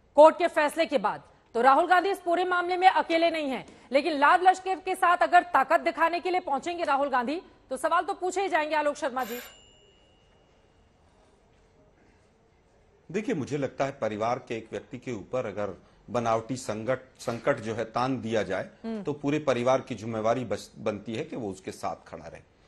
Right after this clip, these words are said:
Speaker 2: और हम, हमारा कांग्रेस का पूरा परिवार माननीय राहुल गांधी जी के साथ खड़ा हुआ है। अब मूल मुद्दे पर आते हैं कि entire झूठ और entire लूट की डिग्री वाले तो सरेआम घूम रहे हैं। entire लूट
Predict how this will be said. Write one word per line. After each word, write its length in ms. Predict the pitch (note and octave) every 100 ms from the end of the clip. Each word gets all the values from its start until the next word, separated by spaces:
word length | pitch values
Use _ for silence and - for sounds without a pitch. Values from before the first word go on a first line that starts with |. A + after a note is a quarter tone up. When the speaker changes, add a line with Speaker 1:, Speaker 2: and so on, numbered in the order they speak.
| _ -
Speaker 2:
और 120 | G#2
हम, 320 | B2 D#3+ D#3+ A#2+ G2+
हमारा 240 | A2+ C#3
कांग्रेस 400 | B2+ A2+ A2+ A#2+
का 120 | -
पूरा 260 | A2 A2+ A2+
परिवार 500 | A2+ G#2 G2+ B2 F3
माननीय 280 | A#2 G2+ G2
राहुल 260 | F#2 G2
गांधी 220 | F#2 F2 E2+
जी 160 | A2+
के 140 | A2 E3
साथ 340 | - - -
खड़ा 140 | C#2
हुआ 180 | C2+ A#1
है। 60 | - _ _ _ _ F3+
अब 120 | F3
मूल 200 | F3+ E3+
मुद्दे 300 | C#3 G#2 A#2+
पर 200 | G2+ F2
आते 240 | E2+ -
हैं 80 | D#2+ _ _ _ _ -
कि 60 |
entire 640 | D3+ D#3 D3+ D#3+ F3+ F#3 C#3
झूठ 440 | F#2+ C#3+ D#3+ G#2+ - _ _ _ _
और 140 | D3 D3+
entire 540 | D#3+ E3 F3 F#3 F#3
लूट 360 | D3+ D#3+ F#3 -
की 140 | F#3+
डिग्री 320 | C#3 C#3 E3
वाले 260 | E3 D#3 D#3+
तो 120 | D#3+
सरेआम 420 | D3 B2 A#2+ A#2+
घूम 240 | G#2+ C3 C3
रहे 120 | A#2+
हैं। 100 | A2+ - _ _ _ _ _ _ _ _ _ _ C3+
entire 540 | C#3+ C#3+ C3+ F3 - - _ _
लूट 380 | A#2+ D#3+ A3+ -